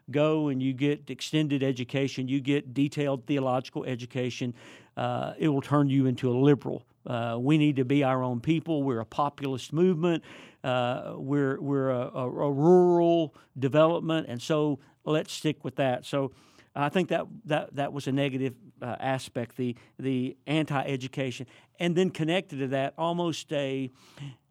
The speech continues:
um, almost a spirit of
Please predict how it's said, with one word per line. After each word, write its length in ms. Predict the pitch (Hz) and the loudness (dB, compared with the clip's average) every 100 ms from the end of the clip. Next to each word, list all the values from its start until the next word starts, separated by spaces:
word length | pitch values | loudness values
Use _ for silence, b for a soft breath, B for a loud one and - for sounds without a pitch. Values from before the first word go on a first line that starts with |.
| _ _ | _ _
um, 440 | 127 127 127 - - | -8 -6 -6 -8 -2
almost 420 | 165 175 170 - | 0 2 0 -4
a 40 | 143 | -8
spirit 640 | - - 151 151 147 147 - | -8 0 2 2 0 -4 -6
of 340 | 135 131 127 | -4 -4 -6